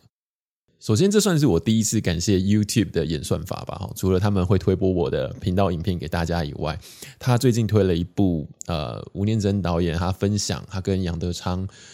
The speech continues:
呃，导演过去共事的经验哦。那我想大家应该都知道，舞蹈他说故事是蛮有魅力的嘛，吼。所以说听完他的这一段分享之后，也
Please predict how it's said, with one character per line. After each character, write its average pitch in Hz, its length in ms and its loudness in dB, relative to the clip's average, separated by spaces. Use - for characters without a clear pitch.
呃， - 240 -8
导 90 160 -2
演 82 120 0
过 95 200 0
去 98 100 -4
共 92 220 -4
事 90 160 -4
的 82 100 -4
经 117 300 -4
验 107 240 -2
哦。 110 200 -12
那 143 140 0
我 123 100 4
想 90 280 0
大 117 200 -2
家 107 320 0
应 117 100 0
该 107 160 2
都 98 180 4
知 95 220 -6
道， 87 340 -2
舞 101 160 0
蹈 85 180 0
他 90 140 0
说 90 160 -4
故 92 160 -4
事 90 100 -4
是 78 300 -6
蛮 90 200 -2
有 82 160 0
魅 87 140 0
力 80 100 0
的 67 140 -6
嘛， 60 160 -8
吼。 - 160 -6
所 113 120 2
以 110 160 4
说 95 480 2
听 143 160 2
完 107 180 0
他 101 140 -2
的 98 100 0
这 95 80 -2
一 101 60 2
段 98 180 0
分 95 160 0
享 87 180 -2
之 85 200 -4
后， 87 200 2
也 80 320 -2